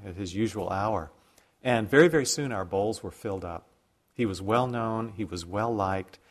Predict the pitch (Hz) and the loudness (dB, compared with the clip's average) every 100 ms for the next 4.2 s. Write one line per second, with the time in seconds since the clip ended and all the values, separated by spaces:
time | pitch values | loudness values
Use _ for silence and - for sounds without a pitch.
0 | _ _ - 101 92 90 101 101 - - | _ _ -6 -4 -2 0 0 0 -2 -6
1 | 104 87 85 80 _ _ _ _ _ 120 | -4 -4 -6 -10 _ _ _ _ _ 0
2 | 113 104 101 - _ _ 117 101 95 120 | 0 0 -6 -16 _ _ -8 -6 -4 -4
3 | - 190 185 156 - 123 101 87 98 - | 2 2 4 2 2 2 2 0 -6 -2
4 | 101 95 | -2 -2